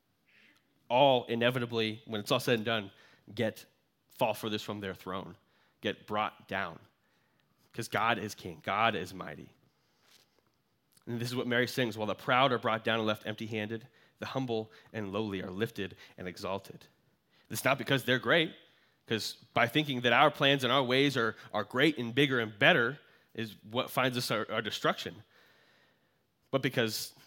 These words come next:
their God is good, because our God is good. This is the benefit God has poured out upon the world through the coming of Jesus. This was, like, powerful peop-, for people in Mary's day. The common people of that day were, like, helpless when it came to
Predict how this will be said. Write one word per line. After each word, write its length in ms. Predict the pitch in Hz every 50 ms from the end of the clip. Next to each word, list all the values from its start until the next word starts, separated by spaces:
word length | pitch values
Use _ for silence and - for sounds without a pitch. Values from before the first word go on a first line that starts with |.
| _ -
their 160 | 123 120 120
God 320 | 104 110 107 123 123 107
is 220 | 104 - 101 95 -
good, 320 | - 113 127 143 - - - _ _ _ -
because 260 | - - - 104 - - -
our 160 | - 95 104
God 220 | 98 107 104 104
is 120 | 104 95 -
good. 240 | - 107 120 113 92
This 140 | 113 107
is 80 | 123 113
the 100 | 110 104
benefit 440 | 95 - 113 120 123 123 120 85 107
God 200 | 113 104 107 110
has 160 | 110 - -
poured 280 | - - - 127 120 113
out 160 | 110 - 98
upon 260 | 101 - - 110 104
the 80 | 98 95
world 320 | 95 101 101 98 92 -
through 100 | - 95
the 80 | 98 95
coming 400 | - 104 98 101 92 87 90 80
of 160 | - - 98 -
Jesus. 560 | - 104 101 - - - - - - - - _ _ _ _ _ _ _ _ _ _ _ _ _ _ _ _ _ _ _ _ _ _
This 140 | 131 127 -
was, 160 | 175 139 -
like, 200 | 131 123 120 -
powerful 420 | - - 135 139 135 - - 120
peop-, 260 | 107 - 131 113 -
for 120 | - - 113
people 220 | 113 123 110 113
in 140 | 101 101 98
Mary's 380 | 107 113 123 123 107 98 92 -
day. 300 | - 98 92 90 92 - - - - - _
The 80 | - -
common 280 | - 143 160 185 160
people 240 | 131 151 135 127 123
of 80 | 113 117
that 180 | 120 127 120
day 120 | 123 120 110
were, 340 | 104 104 104 98 95 98 - _ _ _ _
like, 180 | 104 101 - -
helpless 500 | - - 165 170 - - 85 - - -
when 80 | 104
it 80 | 78 -
came 240 | - 120 113 110 110
to 240 | - 110 95 90